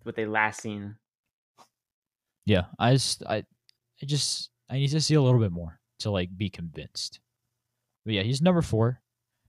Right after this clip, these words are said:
Speaker 2: Number three is Danny Dimes, Daniel Jones here, Giants quarterback. Uh, he's on here for one reason. Well, actually, two reasons.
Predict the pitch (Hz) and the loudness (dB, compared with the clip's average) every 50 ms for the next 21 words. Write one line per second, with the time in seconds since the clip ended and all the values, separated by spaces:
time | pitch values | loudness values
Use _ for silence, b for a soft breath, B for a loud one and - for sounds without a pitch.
0 | _ _ _ - 147 170 165 147 - - 135 143 147 151 147 - - - - - | _ _ _ -2 0 0 0 0 0 2 2 4 4 4 2 -2 -6 -14 -20 -20
1 | - - - _ _ _ - - - _ _ _ _ _ _ _ _ _ _ _ | -20 -20 -20 _ _ _ -20 -20 -20 _ _ _ _ _ _ _ _ _ _ _
2 | - - _ _ _ _ - 123 127 120 117 107 98 - - - - _ _ _ | -20 -20 _ _ _ _ 0 2 4 4 4 2 0 -4 -8 -10 -12 _ _ _
3 | _ _ _ _ _ _ _ 113 - - 123 143 147 139 135 113 107 117 117 95 | _ _ _ _ _ _ _ -6 0 2 4 6 6 6 6 6 4 4 4 2
4 | 87 90 - - - - 107 104 110 120 123 127 123 120 117 101 - 107 95 90 | 0 -2 -4 -10 -14 -8 0 4 4 6 8 8 8 6 6 4 2 0 0 0
5 | 85 80 85 - - 85 76 80 82 - _ _ _ _ _ _ _ _ _ _ | 0 -4 -8 -10 -10 -10 -10 -10 -12 -14 _ _ _ _ _ _ _ _ _ _
6 | _ - 113 113 113 110 104 - - - 107 101 95 87 82 80 92 104 - - | _ -2 0 0 2 0 0 -2 -2 -2 -2 -2 -2 -4 -6 -8 -10 -12 -16 -20
7 | - _ _ 98 101 104 98 98 101 101 - _ _ _ _ _ _ _ _ _ | -20 _ _ -4 -2 0 2 2 0 -2 -6 _ _ _ _ _ _ _ _ _
8 | _ _ _ _ 139 143 156 185 196 190 175 165 165 170 165 165 160 - 131 - | _ _ _ _ 0 4 6 6 8 8 8 8 8 8 6 4 2 -4 -10 -6
9 | - 131 113 120 123 127 123 117 120 117 117 120 117 120 117 - _ _ _ _ | -4 0 2 4 4 4 4 2 2 2 0 0 -2 -4 -6 -12 _ _ _ _
10 | - 120 117 117 - 127 110 - - 107 98 101 104 98 104 101 110 - - - | -4 -4 -2 0 0 -2 0 2 4 4 6 6 4 4 2 0 0 -4 -8 -14